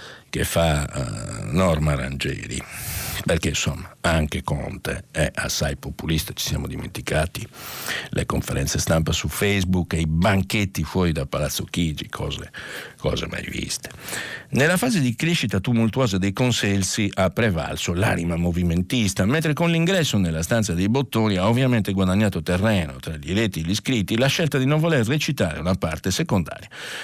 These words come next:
nel futuro che verrà, dice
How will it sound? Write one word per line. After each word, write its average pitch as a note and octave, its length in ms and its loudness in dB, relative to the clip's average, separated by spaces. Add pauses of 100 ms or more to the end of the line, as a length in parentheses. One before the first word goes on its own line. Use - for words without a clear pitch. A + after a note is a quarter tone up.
(120)
nel F#3+ 180 4
futuro - 460 -4 (180)
che D2+ 300 -2
verrà, D#2 640 2
dice C#2+ 540 -2